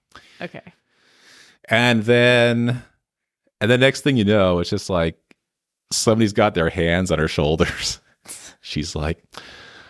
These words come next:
Speaker 2: "Oh, you know, I have to go back to work now." She's like, "We're just taking too much time out here." She's, he, and, and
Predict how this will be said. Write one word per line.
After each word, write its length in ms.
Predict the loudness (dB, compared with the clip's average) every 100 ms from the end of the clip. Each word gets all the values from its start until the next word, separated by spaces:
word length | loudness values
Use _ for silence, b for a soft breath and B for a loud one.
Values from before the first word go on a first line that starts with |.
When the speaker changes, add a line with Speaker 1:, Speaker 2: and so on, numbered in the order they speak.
| B -6
Speaker 2:
"Oh, 240 | -2 -2
you 160 | 0 2
know, 260 | 4 4
I 120 | 4 2
have 120 | 2
to 60 | 2
go 100 | 2
back 240 | 2 0
to 60 | 0
work 280 | 2 2 0
now." 300 | 0 2 0
She's 180 | 0
like, 120 | -2 0
"We're 60 |
just 140 | -2 -2
taking 200 | -2 -2
too 100 | -4
much 160 | -6
time 320 | -6 -6 -4
out 160 | -4 -6
here." 380 | -6 -6 -6 -6
She's, 240 | -10 -16 -20 _
he, 220 | -20 -18 -10
and, 320 | -6 -4 -6 -2
and 380 | 0 0 -2